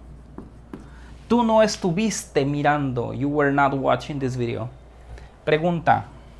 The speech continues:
Were. Comienza con verbo to be. Acá comienza en el present continu-, continuo. Comienza con you are.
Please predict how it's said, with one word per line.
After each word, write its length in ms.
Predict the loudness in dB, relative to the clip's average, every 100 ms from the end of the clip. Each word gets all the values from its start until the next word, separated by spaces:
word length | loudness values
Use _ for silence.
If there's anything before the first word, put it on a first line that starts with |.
| -14 -14 -20 -18 -18 -18 -20 -20 -20 -20 -20 -20 -20 -20 -18 -18 -18 -20 -20 -20 -16 -2
Were. 380 | 4 4 4 0
Comienza 340 | 0 0 0 -2
con 120 | 0
verbo 220 | 0 -2
to 160 | -4 -4
be. 260 | -4 -4 -8 -4
Acá 260 | 0 0
comienza 580 | 0 -2 -2 -2 -2 -4 -12 -20 -12
en 140 | -6 -6
el 100 | -2
present 360 | -2 -2 -2
continu-, 520 | -4 -6 -6 -6 -6 -8
continuo. 640 | -8 -8 -6 -4 -2 -4 -8 -20 -20 -20 -20 -20 -20 -20 -20 -10
Comienza 420 | -6 -4 -4 -4
con 260 | -2 -6 -6 -10
you 280 | -4 -4 4
are. 360 | 6 6 4